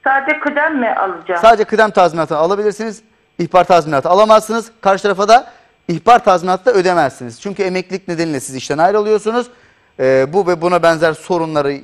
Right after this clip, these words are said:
Speaker 2: yaşamanız mümkün olamaz kanunlarımız karşısında. Burası bir hukuk devletidir. Eğer işveren burada direnirse siz emeklilik müracaatında bulunursunuz.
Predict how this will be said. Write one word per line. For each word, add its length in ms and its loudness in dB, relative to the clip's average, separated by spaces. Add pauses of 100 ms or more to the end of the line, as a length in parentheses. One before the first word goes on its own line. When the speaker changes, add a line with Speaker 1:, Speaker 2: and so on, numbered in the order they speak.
(140)
Speaker 2:
yaşamanız 580 -6
mümkün 440 -8
olamaz 460 2
kanunlarımız 640 -4
karşısında. 720 -4 (240)
Burası 520 0
bir 80 -8
hukuk 320 -12
devletidir. 540 -2 (380)
Eğer 220 2
işveren 520 -2 (260)
burada 340 -2
direnirse 460 -2
siz 180 -8
emeklilik 400 -6
müracaatında 560 0
bulunursunuz. 600 -6